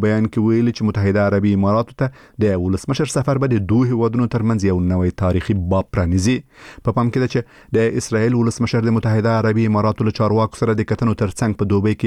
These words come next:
یو نندارتون هم، اه، وګوري. د اسرائیل او متحده ایبا-، اماراتو ترمنځ کابو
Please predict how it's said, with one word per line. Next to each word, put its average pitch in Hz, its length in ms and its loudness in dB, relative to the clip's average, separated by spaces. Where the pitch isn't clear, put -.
یو 101 120 2
نندارتون 98 440 0
هم، 95 140 2
اه، 98 380 0
وګوري. 107 560 2
د 104 140 2
اسرائیل 95 400 0
او 95 180 2
متحده 92 400 0
ایبا-، 123 320 0
اماراتو 113 420 0
ترمنځ 123 280 -2
کابو 123 220 0